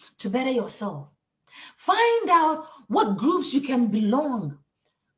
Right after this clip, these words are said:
good groups that you can belong to better yourselves. You know, there are groups out there that basically teaches how to build you,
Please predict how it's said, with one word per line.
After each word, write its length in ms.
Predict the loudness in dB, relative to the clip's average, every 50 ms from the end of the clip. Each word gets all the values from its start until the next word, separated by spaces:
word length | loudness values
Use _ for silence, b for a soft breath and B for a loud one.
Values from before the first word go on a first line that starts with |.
| -10 0
good 260 | 2 2 2 4 2
groups 240 | 0 0 0 0 0
that 220 | -2 -4 -4 -6
you 60 | -6
can 180 | -4 -4 -2 -2
belong 300 | -2 -2 -4 -4 -4 -6
to 100 | -6 -6
better 180 | -6 -6 -4
yourselves. 640 | -6 -6 -8 -10 -12 -12 -12 -12 -12 -14 -16 -18 _ _ _ _ _ _ _ B B B -20 -6
You 120 | -2 0 0
know, 160 | 2 2 2
there 160 | 2 0 -2
are 100 | -2 -2
groups 260 | -2 -2 -2 0 0
out 220 | 0 -2 -2 0 0
there 160 | 0 0 0 2
that 260 | 0 0 0 -2 B B B B B -4
basically 580 | 0 2 2 2 2 0 -2 -2 0 0 0 0
teaches 520 | -2 -4 -4 -4 -4 -4 -4 -4 -6 -8 _ b b b b b b b b b b b b b b _ _ _ _ _ _
how 240 | 0 6 6 6 6 6
to 140 | 2 -2
build 440 | -2 4 8 8 8 8 8 4 0
you, 380 | -2 -2 -2 -4 -4 -6 -10